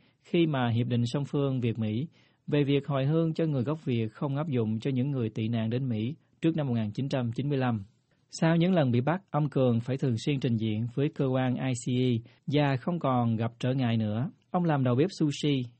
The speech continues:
và nuôi dưỡng con trai ăn học trong ba năm học cao đẳng. Thế nhưng vào tháng mười năm hai nghìn không trăm mười bảy, ông đã bị đưa tới trại giam của cơ quan I C E và hai tháng sau đó thì bị đưa lên máy bay về Việt Nam. Một người bị trục xuất khác là ông Bùi Thanh Hùng,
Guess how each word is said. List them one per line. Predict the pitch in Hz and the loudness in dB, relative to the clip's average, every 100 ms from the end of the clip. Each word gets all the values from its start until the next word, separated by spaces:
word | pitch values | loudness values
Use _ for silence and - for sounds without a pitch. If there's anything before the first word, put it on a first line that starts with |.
| - | -4
và | 131 127 | 0 2
nuôi | 120 147 | 2 2
dưỡng | 123 120 160 | 2 0 0
con | 151 | -2
trai | 139 139 | -2 -2
ăn | 135 | 0
học | 123 113 113 - | 0 0 -4 -4
trong | 131 127 | -2 0
ba | 127 | 0
năm | 127 127 | 0 0
học | 113 110 | -2 -4
cao | - 117 | -4 -2
đẳng. | 110 104 147 - _ _ - _ - | -4 -6 -10 -12 _ _ -20 _ 0
Thế | 175 | 4
nhưng | 196 175 156 | 4 4 0
vào | 127 120 | 0 0
tháng | 143 170 | 0 0
mười | 139 117 | 2 2
năm | 135 | 2
hai | 147 | 2
nghìn | 135 127 110 | 2 0 0
không | 135 127 | -2 -2
trăm | 135 | 0
mười | 127 117 | 2 0
bảy, | 107 107 147 - _ | 0 -4 -6 -8 _
ông | 143 139 127 | -2 0 2
đã | 131 | 0
bị | 135 117 | 0 0
đưa | 127 131 | 2 0
tới | 139 160 | -2 -4
trại | 117 | -4
giam | 113 131 123 | 0 0 0
của | 117 117 | -2 -6
cơ | 117 | -4
quan | 131 127 123 | 0 0 0
I | 120 120 | 0 -2
C | |
E | 135 127 117 - _ _ | -2 0 -2 -4 _ _
và | - 123 113 | -2 0 2
hai | 110 131 | 0 -2
tháng | 131 | -2
sau | 165 143 | -2 -2
đó | 120 120 156 - _ | 0 -2 -2 -8 _
thì | - 139 | -2 0
bị | 117 117 | 2 0
đưa | 120 131 | 2 0
lên | 127 | 0
máy | 143 | -2
bay | 139 123 | -2 -2
về | 107 104 | -2 -4
Việt | 104 123 | -4 0
Nam. | 120 110 98 _ - | 0 -2 -6 _ -2
Một | 143 143 | -2 0
người | 147 139 | 2 4
bị | 127 127 | 4 2
trục | 127 123 | 0 -4
xuất | 170 | -6
khác | - 160 196 | -2 -2 0
là | 139 123 | 0 0
ông | 131 135 | 0 -2
Bùi | 127 123 | -2 -2
Thanh | 113 143 | 0 0
Hùng, | 135 123 98 | 2 2 0